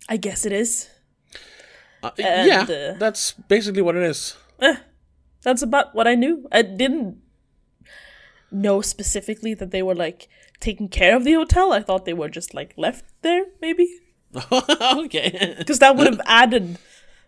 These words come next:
Speaker 1: a creep factor to it.
Speaker 2: Sure. I, I, I guess. But I mean
Speaker 1: <clears throat> But, yeah.
Speaker 2: Yeah. Okay. Um,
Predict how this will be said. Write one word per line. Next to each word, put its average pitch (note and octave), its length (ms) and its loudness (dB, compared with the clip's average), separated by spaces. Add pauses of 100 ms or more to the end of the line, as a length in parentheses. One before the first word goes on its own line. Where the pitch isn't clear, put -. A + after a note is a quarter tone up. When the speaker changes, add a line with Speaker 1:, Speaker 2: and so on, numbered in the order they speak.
Speaker 1:
a A3+ 40 -12
creep C4 320 -8
factor - 440 -8
to - 220 -12
it. - 360 -8 (200)
Speaker 2:
Sure. - 360 0 (220)
I, F#3 120 0
I, D4 260 -2 (100)
I A#3 60 -6
guess. C3 500 -4
But C3 220 -2
I - 20 -4
mean C#3 680 -6 (160)
Speaker 1:
<clears throat> - 140 -20
But, A#3 340 -2
yeah. - 260 -6 (580)
Speaker 2:
Yeah. G2+ 180 -8 (680)
Okay. G3+ 440 -2
Um, F#3+ 680 0